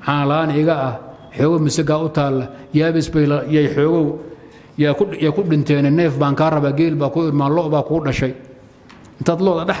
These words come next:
qaaddaa, migee dhex hal magaan ah oo badha ah ha ku lugoynine,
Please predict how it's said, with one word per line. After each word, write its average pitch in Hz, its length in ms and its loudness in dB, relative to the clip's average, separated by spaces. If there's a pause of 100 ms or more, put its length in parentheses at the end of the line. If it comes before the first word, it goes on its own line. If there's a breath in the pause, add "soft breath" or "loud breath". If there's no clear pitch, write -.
qaaddaa, 143 340 -2
migee 165 280 4
dhex 170 180 -2
hal 175 160 2
magaan 147 460 2
ah 123 140 -6 (500)
oo 139 120 2
badha 143 280 -2
ah 156 120 0
ha 131 100 2
ku 180 120 -2
lugoynine, 160 680 2